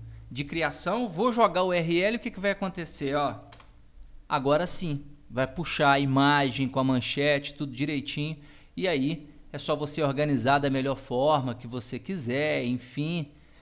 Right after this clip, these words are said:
ah, você coloca aí qualquer manchete, né? Veja o alagamento, enfim. Só aqui um exemplo pra vocês, e aí vocês vão lá e compartilham, ok? Bom, esse é um tutorial rápido pra ajudar, uma dificuldade que eu tenho.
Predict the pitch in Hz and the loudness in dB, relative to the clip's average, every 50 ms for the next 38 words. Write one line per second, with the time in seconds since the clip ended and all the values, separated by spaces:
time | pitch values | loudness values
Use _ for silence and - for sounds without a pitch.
0 | - - - - 123 127 127 123 123 120 117 110 113 - 123 117 131 127 127 135 | -20 -12 -4 0 0 2 2 2 2 0 0 -4 -6 -10 -12 -8 -6 -4 -4 -4
1 | 131 - 127 107 117 143 151 143 139 120 - - 139 127 123 117 110 - - 131 | -6 -4 -6 -4 -2 -2 -2 -2 -4 -6 -4 -4 -4 -4 -4 -4 -6 -6 -4 -4
2 | 151 165 160 147 151 - 139 135 143 135 117 101 117 131 147 160 170 165 156 135 | -4 -2 -4 -6 -6 -8 -6 -4 -4 -4 -4 -4 -6 -4 -4 -2 -2 -4 -4 -4
3 | 123 139 135 135 127 123 120 113 113 - - - - - - - 120 117 117 127 | -4 -4 -4 -4 -6 -8 -8 -10 -12 -16 -20 -20 -20 -20 -8 -4 -4 -2 -2 -4
4 | 127 123 123 117 107 107 110 120 135 143 160 170 170 160 135 107 139 127 135 143 | -4 -4 -4 -4 -4 -4 -2 -2 -2 0 -2 -2 -2 -4 -4 -6 -6 -4 -4 -4
5 | 165 185 - - - 185 135 113 101 - - - - - - - - - - - | -4 -6 -8 -8 -4 -2 -2 -2 -2 -4 -10 -18 -20 -20 -20 -20 -20 -20 -20 -20
6 | - - - - 170 165 175 170 - - 165 160 170 165 - 160 160 143 120 123 | -20 -16 -10 -4 -2 -2 -2 -2 -4 -8 -6 -6 -6 -6 -6 -6 -4 -4 -2 0
7 | 139 147 143 143 151 143 147 143 139 147 151 143 147 - - 143 143 147 143 143 | 0 0 0 -4 -4 -2 -2 -2 -2 -2 -4 -4 -4 -4 -2 -2 -2 -2 -2 -6
8 | - - - - - - - - - - 175 180 160 156 147 - 170 143 147 170 | -10 -12 -12 -14 -16 -16 -18 -20 -10 -4 0 2 2 2 0 -2 -4 -2 -2 0
9 | 165 147 139 135 139 143 143 143 - - 151 143 143 - - 143 139 139 160 165 | 2 4 4 4 4 4 0 -2 -4 -2 -2 -2 -2 0 -2 -2 -2 -2 -4 -6
10 | 139 - - - 123 113 104 98 95 - - - - - - - 113 - - 190 | -4 -6 -2 0 0 0 0 -4 -6 -8 -12 -20 -20 -18 -12 -12 -10 -2 2 4
11 | 214 247 262 247 - - - - - - - - 143 147 147 143 139 143 190 180 | 4 4 4 0 -4 -8 -20 -20 -20 -20 -16 -4 0 2 4 4 2 2 -2 -6
12 | 160 170 156 - 175 156 151 156 156 151 127 143 151 170 202 196 - - - - | -6 -6 -4 -4 -2 0 2 2 2 2 4 6 6 6 4 4 -2 -10 -6 -2
13 | 156 151 147 135 135 139 123 113 127 135 151 180 202 202 165 143 - - 151 139 | 0 0 0 0 0 -2 -2 0 2 2 4 2 2 0 -2 -4 -6 -6 -8 -6
14 | 151 131 143 143 143 143 - - 151 135 - - - 151 170 208 233 240 | -4 0 2 0 0 0 -2 -4 -4 -4 -4 -2 -2 0 2 2 2 2